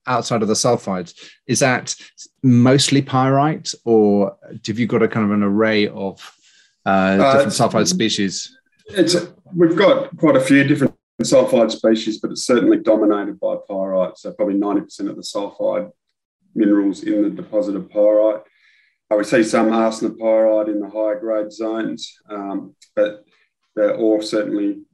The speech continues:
Speaker 2: isn't refractory in any shape or form, and there's not really enough arsenopyrite to, to be any type of problem with tailings disposal or anything, um, very low, uh, amounts.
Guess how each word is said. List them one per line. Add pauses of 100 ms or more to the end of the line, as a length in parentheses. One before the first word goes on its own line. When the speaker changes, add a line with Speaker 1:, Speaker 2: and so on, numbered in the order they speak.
Speaker 2:
isn't
refractory
in
any
shape (440)
or
form,
and
there's
not
really
enough
arsenopyrite (100)
to,
to (140)
be
any
type
of
problem
with
tailings
disposal
or
anything, (440)
um,
very
low, (800)
uh,
amounts.